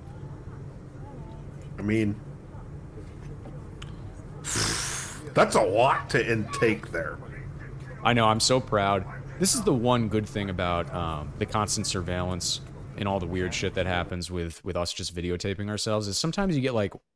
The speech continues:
Speaker 2: crazy gems like this. Like, I will owe it, I'll be dying of, like, kidney dialysis in seventy years, and I'll remember this
Speaker 1: Oh my
Speaker 2: video.
Speaker 1: God.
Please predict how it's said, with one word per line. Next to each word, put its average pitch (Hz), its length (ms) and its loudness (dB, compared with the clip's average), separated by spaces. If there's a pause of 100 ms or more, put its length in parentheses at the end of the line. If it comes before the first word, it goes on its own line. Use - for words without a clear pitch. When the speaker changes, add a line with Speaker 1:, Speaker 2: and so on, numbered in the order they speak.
Speaker 2:
crazy 123 680 0
gems 92 540 -4
like 76 200 -8
this. 85 300 -4
Like, 98 100 0
I 110 60 4
will 113 240 2
owe 107 180 4
it, 107 180 -2 (200)
I'll 147 100 2
be 156 140 4
dying 101 640 0 (340)
of, 95 160 -6
like, 95 220 0
kidney 98 280 -2
dialysis 80 760 -2
in 80 100 -6
seventy 92 460 0
years, 85 520 -2
and 92 120 -6
I'll 90 100 0
remember 120 340 0
this 139 140 0
Speaker 1:
Oh 151 60 6
my 156 120 0
Speaker 2:
video. 113 120 -2
Speaker 1:
God. 90 380 -4